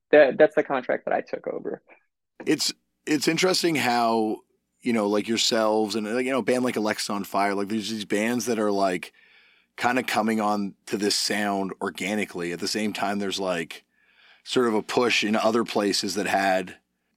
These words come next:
Speaker 2: to, to get to the sound. Like, it's interesting how there's two paths to wind up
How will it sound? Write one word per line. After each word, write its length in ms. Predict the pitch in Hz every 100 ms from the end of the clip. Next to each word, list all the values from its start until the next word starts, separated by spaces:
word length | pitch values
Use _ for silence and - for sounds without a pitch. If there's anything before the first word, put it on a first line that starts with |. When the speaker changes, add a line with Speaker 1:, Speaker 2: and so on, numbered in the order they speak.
| -
Speaker 2:
to, 240 | 127 104
to 220 | 95 -
get 180 | - 104
to 140 | - 101
the 100 | 95
sound. 360 | - 98 90
Like, 100 | 107
it's 100 | 131
interesting 340 | 165 165 160 147
how 60 |
there's 160 | 131 117
two 220 | - 147
paths 440 | 117 120 117 104 -
to 100 | 107
wind 340 | 101 104 101
up 200 | 95